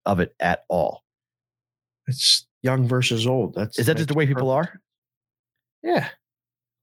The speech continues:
Speaker 2: Yeah,
Speaker 1: So
Speaker 2: the
Speaker 1: it says
Speaker 2: young
Speaker 1: yo-,
Speaker 2: people don't know 'cause they haven't seen or heard anything. Old people know and have seen,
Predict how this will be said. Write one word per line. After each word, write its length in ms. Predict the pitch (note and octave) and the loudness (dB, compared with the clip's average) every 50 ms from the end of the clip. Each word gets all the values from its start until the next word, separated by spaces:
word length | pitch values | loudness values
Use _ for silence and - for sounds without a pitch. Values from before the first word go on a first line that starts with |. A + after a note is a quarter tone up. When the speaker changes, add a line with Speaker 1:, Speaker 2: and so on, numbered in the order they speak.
| _ _ _ _ _ _ _ _ _ _ _ _ _ _ _ - | _ _ _ _ _ _ _ _ _ _ _ _ _ _ _ -10
Speaker 2:
Yeah, 100 | D4+ - | -8 -4
Speaker 1:
So 120 | - - | -2 -2
Speaker 2:
the 40 | C4 C4 | -2 0
Speaker 1:
it 20 | - | 0
says 40 | - | 0
Speaker 2:
young 180 | - - G3+ | 0 2 0
Speaker 1:
yo-, 80 | - - | 0 0
Speaker 2:
people 280 | A3 G#3+ F#3+ A#2+ F#3 | 0 -2 -2 -2 -2
don't 360 | F3 D#3 F#3 F#3+ F#3+ F3+ C3 C#3 | 0 0 2 2 2 0 0 0
know 260 | E3 G3+ G#3 F#3+ E3+ | 0 2 2 2 0
'cause 200 | - - D#3 C#3+ | 0 -2 -2 0
they 140 | D3+ D3 D3 | 0 0 0
haven't 380 | C3+ C#3+ E3+ E3+ D#3 E3 D#3 - - - | 2 2 0 2 0 -2 -4 -4 -8 -4
seen 560 | - - - - - - F#3 F#3 F3+ F3 D#3 B2 | -2 0 2 2 2 2 2 2 2 2 0 0
or 260 | A2 D3 D3+ C#3 C3 | 0 2 2 2 0
heard 260 | B2+ D#3+ F3 E3+ D#3 | 0 2 2 2 2
anything. 360 | C#3 B2+ A#2 A2+ - A#2+ A2 - | 2 0 0 0 0 0 -2 0
Old 260 | - C#3 E3 F3 F#3 - | 0 0 0 0 0 0
people 280 | F#3+ E3 - - D3+ | -2 -2 0 -2 -2
know 300 | C#3+ C#3 D3 D3+ D#3 D3+ | 0 0 0 0 2 2
and 160 | G#2+ B2+ A#2+ C3 | 2 2 2 2
have 180 | C3+ C3 B2+ | 0 0 0
seen, 380 | - - - D#3 D3+ C#3+ C#3+ | 0 0 0 0 2 2 0